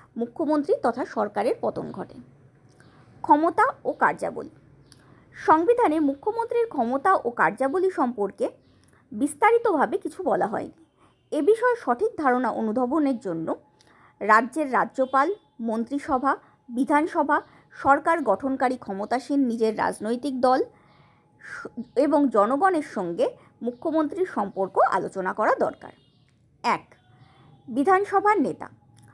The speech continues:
রাজ্য বিধানসভার নেতা বা নেত্রী হলেন মুখ্যমন্ত্রী। বিধানসভার সংখ্যাগরিষ্ঠ দলের নেতা হিসেবেই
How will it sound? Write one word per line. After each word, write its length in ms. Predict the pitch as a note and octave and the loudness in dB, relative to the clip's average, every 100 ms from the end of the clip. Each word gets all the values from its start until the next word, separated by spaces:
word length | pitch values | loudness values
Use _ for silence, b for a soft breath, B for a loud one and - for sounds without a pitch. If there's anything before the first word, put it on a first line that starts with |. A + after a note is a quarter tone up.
| b b | b b
রাজ্য 360 | A3+ C#4 C#4 A#4+ | 4 4 4 0
বিধানসভার 600 | G4 F#4+ G4 G4 F#4 F4 | 2 0 -2 -2 0 2
নেতা 320 | B3+ A3 D4 | 0 -2 -2
বা 140 | C#4+ A3+ | 0 -2
নেত্রী 380 | F3+ F3 A#3 | -2 -8 -8
হলেন 320 | C4 A3+ B3 G#4 | -4 -2 0 -2
মুখ্যমন্ত্রী। 640 | A3+ - F3 D3 - - _ _ b b b b - | -6 -8 -10 -10 -14 -20 _ _ b b b b -2
বিধানসভার 540 | C#4+ G#4+ A4+ A4+ A#4 | 2 2 2 2 2
সংখ্যাগরিষ্ঠ 680 | A4+ C4 A#3+ D4+ D#4 F#4 - | 2 0 2 0 0 -2 -2
দলের 340 | D4+ B3 A#3 A3+ | 2 2 2 0
নেতা 260 | G3+ C4 | -4 -2
হিসেবেই 480 | E4 D#4+ D4+ G3 | -2 -2 -2 -2